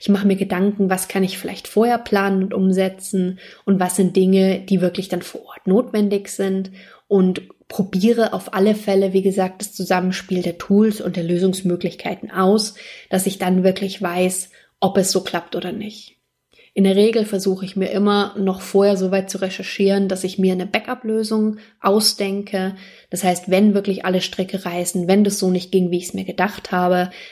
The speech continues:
dass ich dann einfach eine Alternativlösung habe und nicht vor Ort den Stress habe.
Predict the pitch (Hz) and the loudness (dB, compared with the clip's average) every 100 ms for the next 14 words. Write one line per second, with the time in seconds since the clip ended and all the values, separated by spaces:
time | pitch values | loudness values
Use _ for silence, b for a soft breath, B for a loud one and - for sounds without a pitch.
0 | - 185 190 190 180 180 180 - - 208 | -2 0 0 -2 -6 -4 -6 -8 -8 -8
1 | 185 190 - 233 240 214 214 202 196 190 | -8 -8 0 0 4 4 4 2 0 -2
2 | 190 180 175 - - 233 233 214 - 202 | -4 -8 -10 -10 -6 -6 -4 -4 -4 -2
3 | 190 - 196 185 | -2 0 -2 -2